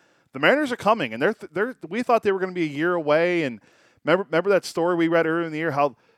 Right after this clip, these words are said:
it was the Mariners could win the A L West, and we kinda laughed at it. They're not gonna win the A L West, but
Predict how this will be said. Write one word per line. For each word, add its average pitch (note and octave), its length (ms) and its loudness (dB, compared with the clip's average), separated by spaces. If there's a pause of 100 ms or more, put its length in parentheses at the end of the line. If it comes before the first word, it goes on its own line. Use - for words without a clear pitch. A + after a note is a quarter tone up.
it C#3+ 80 -6
was C#3+ 300 -2 (160)
the C3 100 -4
Mariners C#3 400 -2
could D3 220 -8
win C3+ 180 -2
the C#3 200 -6
A C3 140 0
L B2 200 2
West, B2+ 340 0
and B2 60 -10
we A2+ 80 -16
kinda B2+ 200 -2
laughed A#2+ 300 0
at D3+ 140 2
it. D3+ 100 -6
They're F#3 100 2
not G#3+ 140 4
gonna E3 140 0
win F3+ 100 -2
the D3 120 -2
A C3 40 2
L A#2 140 2
West, D#3+ 260 2
but - 120 -10